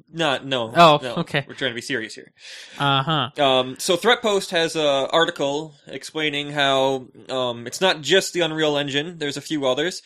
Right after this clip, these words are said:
Speaker 1: Um, and there's just new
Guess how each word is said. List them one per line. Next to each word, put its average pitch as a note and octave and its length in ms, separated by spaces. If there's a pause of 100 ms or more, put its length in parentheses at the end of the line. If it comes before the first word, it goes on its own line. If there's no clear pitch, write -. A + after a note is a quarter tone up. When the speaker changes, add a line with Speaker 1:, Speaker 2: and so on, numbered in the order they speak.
(440)
Speaker 1:
Um, A2+ 500 (960)
and C3+ 500 (200)
there's D3 180
just - 260 (180)
new D#3+ 640